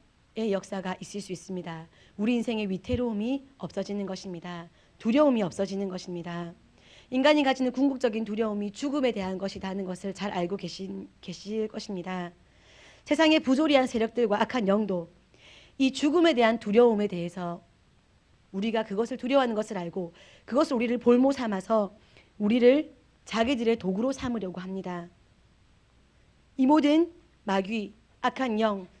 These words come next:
세상의 권세 잡은 자들의 책략들을 일거에 파쇄할 수 있는 무기는, 이 모든 흉계를 박살내고 승리할 수 있는 무기는 바로 우리 안에 사시는 예수 그리스도의 부활의 생명력입니다.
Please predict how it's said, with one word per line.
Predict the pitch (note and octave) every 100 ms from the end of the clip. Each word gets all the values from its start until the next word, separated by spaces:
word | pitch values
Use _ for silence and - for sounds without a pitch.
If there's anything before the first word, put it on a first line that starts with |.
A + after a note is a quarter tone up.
| _
세상의 | C#4 C#4+ C#4+
권세 | C4 C4+ C#4
잡은 | A#3+ A3+
자들의 | A3 G#3+ G3 A3 A3 - - _
책략들을 | D4 C#4+ C#4+ G#3 G3+ G3+ - - _
일거에 | D#4+ E4 D#4 D4
파쇄할 | D4 A3+ - B3+
수 | B3
있는 | G#3 G3
무기는, | F3 D#3+ F3 G3+ F#3+ F#3 _ _ _ _ _ _ -
이 | D4+
모든 | B3+ D#4+ E4
흉계를 | D#4 F#4+ D#4 C4+
박살내고 | A3+ G#3 C4+ C4 A3 A3
승리할 | C4 D#4 D4+ C4
수 | B3 G#3+
있는 | F#3+ G#3 F#3+
무기는 | F3 F#3 F#3+ E3 D#3 _ _ _
바로 | - F#3+ A3 C#4 - - _
우리 | G#3 A3+
안에 | C4+ C#4
사시는 | C4+ G#3+ A3 A#3+ G3
예수 | F#3 F#3 B3+
그리스도의 | B3 G3+ G3+ G#3 G3+
부활의 | G3+ G3 G3+ G#3+
생명력입니다. | G#3+ E4 D#4+ A3 F#3+ F3 E3+ F3 F3 F3